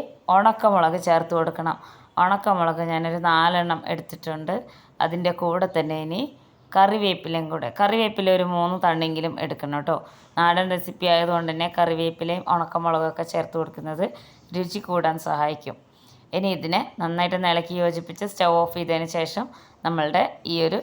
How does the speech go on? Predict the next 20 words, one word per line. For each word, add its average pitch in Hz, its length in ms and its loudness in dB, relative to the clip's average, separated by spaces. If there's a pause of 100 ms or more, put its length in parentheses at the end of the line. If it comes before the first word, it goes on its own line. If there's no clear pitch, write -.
(160)
പുളിശ്ശേരിയിലേക്ക് 180 800 -2
ഒഴിച്ചു 160 240 -2
കൊടുക്കാം. 151 300 -2 (340)
ശരിക്കും 175 380 -6
താളിക്കുന്നതാണ് 180 880 4 (160)
നാടൻ 160 340 2 (120)
കറിയിലെ 165 460 2 (360)
ഒരു 165 140 2 (100)
ഹൈലൈറ്റ് 143 500 0
കേട്ടോ. 131 220 -4 (480)
അപ്പോൾ 170 220 -2
ഇനി 170 120 -2 (120)
നന്നായിട്ട് 175 460 0 (200)
ഇളക്കി 165 260 -2 (100)
യോജിപ്പിച്ച് 160 460 -4
കൊടുക്കണം. 160 340 -4 (100)
വളരെ 143 280 0 (100)
രുചികരമായിട്ടുള്ള 165 960 0 (680)
നാടൻ 160 420 2 (440)
മാമ്പഴ 170 380 2